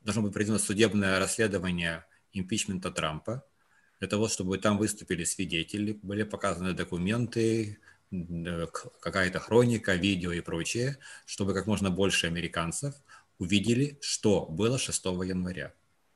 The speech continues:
Было бы здорово, если бы в, в Сенат также бы попал и Трамп. Но тогда на-, на-, наверняка будут, будут приглашены и Джулиани, и кто-то из детей Трампа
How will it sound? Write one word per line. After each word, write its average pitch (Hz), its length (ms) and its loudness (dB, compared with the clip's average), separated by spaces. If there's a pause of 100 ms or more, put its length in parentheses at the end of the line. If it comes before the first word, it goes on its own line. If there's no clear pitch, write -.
(360)
Было 113 200 4
бы 117 140 6
здорово, 120 340 6
если 113 200 4 (120)
бы 98 200 2
в, - 220 -4 (240)
в - 80 -8
Сенат 113 360 4
также 107 320 2
бы 110 240 4
попал 95 520 0
и 98 60 0
Трамп. 90 360 -2 (600)
Но 92 80 0
тогда 113 180 6
на-, 117 140 4
на-, 120 260 6
наверняка 120 460 4
будут, 104 220 4
будут 104 260 4
приглашены 98 520 2
и 98 120 -4
Джулиани, 120 800 2 (500)
и 92 420 4
кто-то 104 320 2
из 98 240 2
детей 131 400 4
Трампа 117 640 2